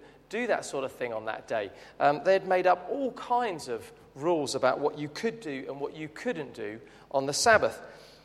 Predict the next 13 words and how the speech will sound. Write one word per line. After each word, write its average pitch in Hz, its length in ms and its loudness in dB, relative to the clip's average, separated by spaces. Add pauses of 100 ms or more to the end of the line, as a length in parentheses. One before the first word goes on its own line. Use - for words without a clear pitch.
(320)
But 220 180 10
let's 277 160 6
just 269 240 0
be 233 80 -2
fair 190 360 4
to 160 360 -2
those, 156 420 -2
um, 139 360 0
religious 147 420 -2
leaders 135 280 -2
for 131 200 -2
a 123 40 0
minute. 120 380 2